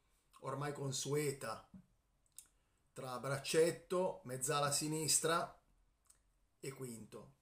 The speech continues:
E Bastoni propone il suo solito cross bellissimo, arcuato, sul quale si avventa Bissek, quasi come se fosse un quinto, anche se poi in realtà lui è un terzo, è il braccetto. Quindi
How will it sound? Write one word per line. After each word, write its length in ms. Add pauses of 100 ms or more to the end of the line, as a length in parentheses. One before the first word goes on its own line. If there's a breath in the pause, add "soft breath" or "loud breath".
(1500 soft breath)
E 180
Bastoni 600
propone 1040
il 160
suo 200
solito 480
cross 800
bellissimo, 840
arcuato, 880 (800)
sul 220
quale 260
si 140
avventa 400
Bissek, 540
quasi 260
come 160
se 120
fosse 340
un 160
quinto, 600 (720 soft breath)
anche 220
se 160
poi 180
in 60
realtà 340
lui 240
è 60
un 200
terzo, 800
è 80
il 80
braccetto. 680
Quindi 440